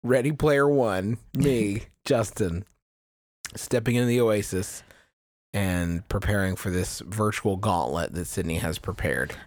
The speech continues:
Speaker 2: There, uh, so you know, it's a mixture of, there's some multiple choice, there's some just answer the question, <laughs> essay type, I suppose.
Speaker 1: Essay type,
Speaker 2: Yeah.
Speaker 1: fantastic.
Speaker 2: So, uh, it just depends. Um, our first one, I,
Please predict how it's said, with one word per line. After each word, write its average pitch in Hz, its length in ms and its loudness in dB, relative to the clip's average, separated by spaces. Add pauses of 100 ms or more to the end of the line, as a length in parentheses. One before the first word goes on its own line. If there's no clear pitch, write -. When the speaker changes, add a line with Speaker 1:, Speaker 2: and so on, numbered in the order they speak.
Speaker 2:
There, 214 240 6
uh, 185 220 6
so - 160 0
you 226 180 4
know, 196 180 4
it's 180 160 0
a 175 60 4
mixture 208 600 2
of, 165 360 2
there's 170 200 2
some 214 180 2
multiple 208 340 2
choice, 196 420 2
there's 170 180 2
some 180 240 2
just 170 340 0 (1040)
answer 160 360 2
the 156 80 2
question, 170 600 2 (240)
<laughs> 180 240 2 (200)
essay 190 360 2
type, 185 380 2
I 196 140 4
suppose. 190 680 2
Speaker 1:
Essay 104 400 0
type, 76 420 -2
Speaker 2:
Yeah. 151 200 4
Speaker 1:
fantastic. - 560 -2
Speaker 2:
So, 151 440 2 (100)
uh, - 260 2
it 165 140 -2
just - 200 -2
depends. - 540 0 (420)
Um, 151 400 2 (240)
our 185 140 4
first - 480 2
one, 196 280 6
I, 190 200 2